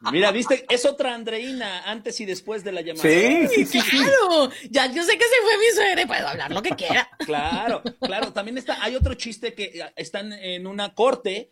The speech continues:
Speaker 1: y está un
Speaker 3: Ujú.
Speaker 1: tipo y di-, que mató a su suegra. Y
Speaker 3: ¡Ay!
Speaker 1: dicen, a ver, platica. Sí, imagínate, la apuñaló. Y le dijo,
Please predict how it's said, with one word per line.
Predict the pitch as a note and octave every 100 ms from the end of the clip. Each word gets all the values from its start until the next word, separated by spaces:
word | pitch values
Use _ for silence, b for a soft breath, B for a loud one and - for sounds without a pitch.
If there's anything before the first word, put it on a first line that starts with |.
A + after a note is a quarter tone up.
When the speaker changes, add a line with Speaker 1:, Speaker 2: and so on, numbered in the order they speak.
| _ -
Speaker 1:
y | E3
está | F#3 F#3+
un | G3
Speaker 3:
Ujú. | C#4
Speaker 1:
tipo | G3+ G3 F#3
y |
di-, | E3+ D3+
que | - D#3 C3+
mató | D3+ C#3 D#3+
a |
su | F#3
suegra. | E3+ G3 F#3+ C3 G2 _ _ _
Y | D3 D3
Speaker 3:
¡Ay! | E3 A4+
Speaker 1:
dicen, | F#3+ D#3+ - b b b -
a | D#3
ver, | A3 -
platica. | E3+ G#3+ D#3+
Sí, | G#3+ C#4 D4+ - - _ _ -
imagínate, | - B3+ D4 - C#3+ B2
la | C#3
apuñaló. | E3 E3 D#3 B2+ E3 C3 _ _ _ _
Y | C#3+
le | D3
dijo, | D#3+ D3+ F3 -